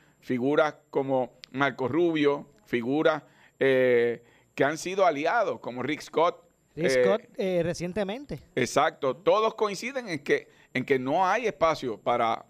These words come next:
Speaker 1: para la estadidad. Por eso yo insisto, y esto es parte de la orientación cuando voy a estos conversatorios de Patria Nueva,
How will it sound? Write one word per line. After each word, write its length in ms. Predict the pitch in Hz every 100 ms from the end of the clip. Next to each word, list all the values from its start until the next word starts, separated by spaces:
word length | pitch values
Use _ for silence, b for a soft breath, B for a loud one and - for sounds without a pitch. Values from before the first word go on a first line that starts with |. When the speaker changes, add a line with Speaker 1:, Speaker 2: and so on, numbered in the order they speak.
| _
Speaker 1:
para 260 | - 120 120
la 80 | 123
estadidad. 560 | - 120 117 123 113 B B B
Por 140 | - 151
eso 120 | 214
yo 180 | 196 214
insisto, 640 | 208 - 214 - - 135
y 60 |
esto 180 | 120 -
es 60 | 143
parte 420 | - 147 - 143
de 140 | 127
la 100 | 123
orientación 640 | 117 117 117 113 - 147 156
cuando 300 | 135 117 107
voy 220 | 107 131
a 40 | 131
estos 260 | 123 131 117 B B B
conversatorios 640 | 131 123 123 123 127 135
de 100 | 131
Patria 240 | 117 123 123
Nueva, 300 | 147 120